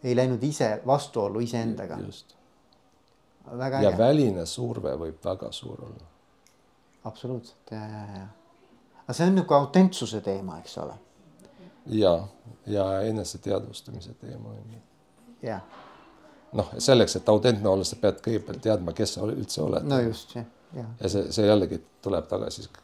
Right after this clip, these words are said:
Speaker 2: küsimuseni, et, et, et noh, inimese nii-öelda, noh,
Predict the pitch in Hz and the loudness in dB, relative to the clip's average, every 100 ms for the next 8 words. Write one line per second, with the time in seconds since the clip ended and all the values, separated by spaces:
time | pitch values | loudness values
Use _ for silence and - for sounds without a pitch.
0 | - 92 90 80 - 80 85 80 - 82 | -8 -6 -6 -8 -10 -10 -6 -6 -6 -12
1 | - - - - - - - - - - | -16 -20 -20 -20 -20 -20 -20 -20 -20 -20
2 | - - - - - - - - - - | -20 -20 -20 -20 -20 -20 -20 -20 -20 -20
3 | - 101 85 80 - - - - - - | -4 0 0 -2 -10 -18 -20 -20 -20 -20
4 | - - - - 85 113 117 98 92 85 | -20 -20 -6 -4 -2 2 4 4 0 -4
5 | - 85 85 87 87 80 - 82 85 82 | -2 -2 0 -2 -4 -6 -4 0 0 0
6 | 82 80 - - - _ - _ _ _ | -2 -6 -16 -20 -20 _ -20 _ _ _
7 | _ _ _ _ _ _ _ _ _ - | _ _ _ _ _ _ _ _ _ -14